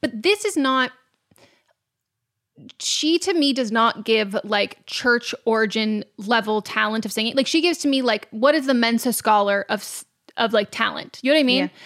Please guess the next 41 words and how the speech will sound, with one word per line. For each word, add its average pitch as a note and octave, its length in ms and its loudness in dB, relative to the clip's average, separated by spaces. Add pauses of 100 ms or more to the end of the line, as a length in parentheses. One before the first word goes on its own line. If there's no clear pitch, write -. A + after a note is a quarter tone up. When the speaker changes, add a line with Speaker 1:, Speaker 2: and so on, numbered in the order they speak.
(160)
Speaker 1:
Like, C4 200 2
when C4 140 2
someone, C4 520 2 (400)
um, G3+ 460 2 (120)
is A3+ 440 -2
so C4+ 560 2
incredibly B3 640 0 (220)
gifted A#3 320 0
and A#3+ 120 0
talented A3 580 -4 (200)
in G#3+ 380 -2 (220)
music A3+ 540 2
at A3+ 100 0
a A3+ 40 0
young G#3 280 0
age, G#3 300 -2
where A3 120 -2
it's G#3 120 -4
like, G#3 260 -2
this B3 260 -2
is, G#3 160 -2
it - 100 -4
cannot B3 280 2
be B3 100 -4
taught. A3 360 0
It's A#3 200 0
not B3 220 2
just, A#3+ 160 0
like, A3+ 200 -2 (100)
Speaker 2:
Mm-hmm. A#3+ 180 -4
Speaker 1:
your A#3+ 140 4
envi-, A3 380 2
like, A3+ 120 2
she C#4+ 180 2
has A#3+ 300 0
that G#3 320 0
Speaker 2:
Mm-hmm. - 120 -6
Speaker 1:
aspect F#3+ 460 -2
to G3 140 -10
her. - 260 -10 (1900)
Um, A3 560 0